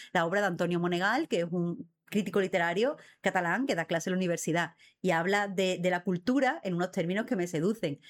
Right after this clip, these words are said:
Eh, ahora creo que está leyendo Alberto a Terry Eagleton, que es una persona que a mí hace unos años también me ayudó mucho simplemente a entender que cultura es una palabra vacía en la que podemos proyectar lo que queramos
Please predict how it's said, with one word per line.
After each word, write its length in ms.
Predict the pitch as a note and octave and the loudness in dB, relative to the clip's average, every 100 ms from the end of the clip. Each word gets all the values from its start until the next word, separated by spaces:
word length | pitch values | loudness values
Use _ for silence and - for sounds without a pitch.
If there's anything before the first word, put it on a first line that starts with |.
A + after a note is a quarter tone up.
| - - | -20 -2
Eh, 300 | G3 F#3+ F#3 | 0 2 2
ahora 400 | F#3 E3 F3+ G#3+ | 0 0 2 0
creo 180 | A3 G3 | 0 0
que 80 | A#3 | 0
está 540 | A#3 G3 F3+ F#3+ G3 - | -2 0 2 2 0 0
leyendo 440 | G3+ F#3+ F#3+ F#3+ | 0 2 0 0
Alberto 360 | F#3 F3+ F#3 F#3+ | 2 2 0 0
a 60 | |
Terry 360 | F3+ F3+ F3 G#3 | 0 0 2 2
Eagleton, 500 | A#3+ A#3 A#3 B3 G4 | 2 2 2 0 0
que 120 | F#3+ | -2
es 40 | F3 | 0
una 280 | F3+ F3+ F3 | 0 0 0
persona 300 | F3 F#3 F#3+ | -2 -2 0
que 80 | |
a 20 | F#3+ | 0
mí 100 | F3 | 0
hace 120 | G3 | 0
unos 160 | F#3 | 0
años 180 | F3 F#3+ | 0 0
también 220 | A#3 F#3 | 0 0
me 80 | F#3 | 0
ayudó 240 | G3 F#3+ F3 | 0 0 0
mucho 360 | F3 F3 D4 - - - | -2 -2 -4 -4 -16 -2
simplemente 460 | A#3 A#3 A3 G#3+ | 0 0 0 0
a 40 | C#4+ | 0
entender 480 | G#3+ E3+ D#3+ A3 - - _ | 0 2 2 0 -6 -20 _
que 260 | - F#3 - | -4 -4 -2
cultura 640 | G3+ F3 F#3+ F#3 A3+ - | 0 0 2 2 0 0
es 260 | F3+ G3 - | 0 0 0
una 220 | F#3+ F#3+ | 0 0
palabra 360 | F#3+ F3+ F3+ G#3+ | 0 0 0 0
vacía 540 | F#3 E3+ - G3 A#3+ | 0 -2 0 2 2
en 80 | D#4 | 2
la 100 | G3 | -2
que 80 | E3 | -2
podemos 260 | F3 F3 F3 | -2 -2 -2
proyectar 480 | G#3 F#3 - F3 | -2 -2 -2 -2
lo 120 | G3 G3+ | 0 -2
que 120 | F#3 | 0
queramos 460 | E3+ E3+ G#3 E4+ | 0 0 0 -2